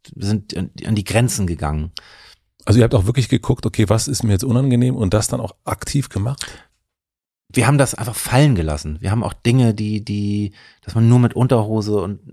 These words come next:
Speaker 1: also eigentlich quasi nackt auf die
Speaker 2: Ja,
Speaker 1: Bühne
Speaker 2: ihr wart
Speaker 1: kommt.
Speaker 2: sehr nackt, ja, ja.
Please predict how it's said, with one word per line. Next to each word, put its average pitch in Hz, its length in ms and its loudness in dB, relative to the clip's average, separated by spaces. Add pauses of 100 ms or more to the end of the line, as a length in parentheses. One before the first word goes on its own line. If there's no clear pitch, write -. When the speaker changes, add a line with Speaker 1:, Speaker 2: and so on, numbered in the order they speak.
(640)
Speaker 1:
also 104 200 -8
eigentlich 113 280 -6
quasi 104 320 -2
nackt 110 360 0
auf 101 120 -10
die - 80 -2
Speaker 2:
Ja, 107 140 6
Speaker 1:
Bühne 123 120 2
Speaker 2:
ihr 110 60 4
wart 95 100 6
Speaker 1:
kommt. 113 60 2
Speaker 2:
sehr 110 120 4
nackt, 104 320 -2
ja, 87 120 4
ja. 92 200 2